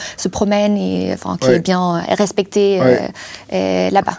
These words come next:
Speaker 1: hein. C'est vraiment quelqu'un qui, qui a été viré et qui n'est pas apprécié,
Speaker 2: Ah bah, c'est sûr
Speaker 1: disons.
Speaker 2: que s'il fait
Speaker 1: Ouais.
Speaker 2: fuiter des mémos
Speaker 1: Voilà,
Speaker 2: secrets
Speaker 1: moi, je
Speaker 2: défense,
Speaker 1: dis
Speaker 2: ils ont pas dû, euh, l'apprécier souvent, hein.
Speaker 1: Ouais.
Speaker 2: Et donc
Speaker 1: Ouais, bon. C'est, mais c'est aussi, euh, très doutable parce qu'il a vraiment beaucoup de, euh,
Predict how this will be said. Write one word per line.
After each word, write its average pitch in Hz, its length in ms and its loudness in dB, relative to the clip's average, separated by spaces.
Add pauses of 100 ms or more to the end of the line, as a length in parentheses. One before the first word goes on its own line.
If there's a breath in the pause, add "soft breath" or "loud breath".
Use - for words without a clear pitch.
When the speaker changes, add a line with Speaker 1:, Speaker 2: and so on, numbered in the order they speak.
(140)
Speaker 1:
hein. 185 140 -2
C'est 175 140 -4
vraiment 180 240 0
quelqu'un 196 340 -2
qui, 185 380 -6
qui - 120 -4
a 185 40 -2
été 185 200 -6
viré 185 580 -2
et - 40 -6
qui 175 200 -4
n'est 185 120 -4
pas - 260 -2
apprécié, 117 720 0
Speaker 2:
Ah 135 80 4
bah, 139 100 4
c'est 139 160 0
sûr - 20 2
Speaker 1:
disons. 185 180 4
Speaker 2:
que 139 100 0
s'il 147 160 0
fait 139 120 2
Speaker 1:
Ouais. - 100 0
Speaker 2:
fuiter 143 240 4
des 131 100 4
mémos 127 180 2
Speaker 1:
Voilà, - 160 4
Speaker 2:
secrets 95 140 0
Speaker 1:
moi, - 80 4
je 120 60 4
Speaker 2:
défense, 185 260 2
Speaker 1:
dis 151 80 0
Speaker 2:
ils 135 80 0
ont 131 60 0
pas 127 100 4
dû, 135 260 4
euh, 131 380 4
l'apprécier 123 380 -2
souvent, 143 340 0
hein. 104 60 -4
Speaker 1:
Ouais. 107 100 -4 (180)
Speaker 2:
Et 143 100 6
donc 139 260 4
Speaker 1:
Ouais, - 100 -4
bon. - 80 -10 (640 loud breath)
C'est, 190 200 0
mais 190 180 2
c'est 185 360 -2
aussi, 190 320 -2
euh, 180 60 -2
très 180 200 -4
doutable 190 380 0
parce 190 140 -4
qu'il - 180 -2
a 180 80 0
vraiment 185 340 -2
beaucoup 180 260 -6
de, 175 80 -2
euh, - 440 -10